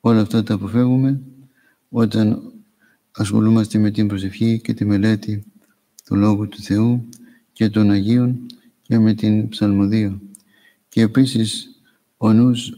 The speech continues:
όχι μόνο ξεφεύγει από αυτά, αλλά και ανανεώνεται περισσότερο για να εντρυφά γρήγορα και χωρίς κόπο στα Θεία Θεωρήματα. Και αυτά, ταυτοχρόνως προχωρεί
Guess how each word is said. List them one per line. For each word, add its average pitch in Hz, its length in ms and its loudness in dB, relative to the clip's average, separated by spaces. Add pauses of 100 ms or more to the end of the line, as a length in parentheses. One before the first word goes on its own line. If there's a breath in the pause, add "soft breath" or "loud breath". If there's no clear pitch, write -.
όχι 117 240 -2
μόνο 110 220 4
ξεφεύγει 107 440 2
από 101 180 -2
αυτά, 123 440 -2 (880 soft breath)
αλλά 113 580 2 (800)
και 113 340 4 (200)
ανανεώνεται 113 880 2 (680 soft breath)
περισσότερο 110 800 0 (520 soft breath)
για 110 180 2
να 107 80 6
εντρυφά 101 480 0
γρήγορα 113 680 0 (640 loud breath)
και 107 140 0
χωρίς 117 340 2
κόπο 127 560 0
στα 104 240 -2
Θεία 110 280 2
Θεωρήματα. 110 720 0 (680 loud breath)
Και - 120 -2
αυτά, 107 480 -2
ταυτοχρόνως 117 840 0
προχωρεί 117 680 0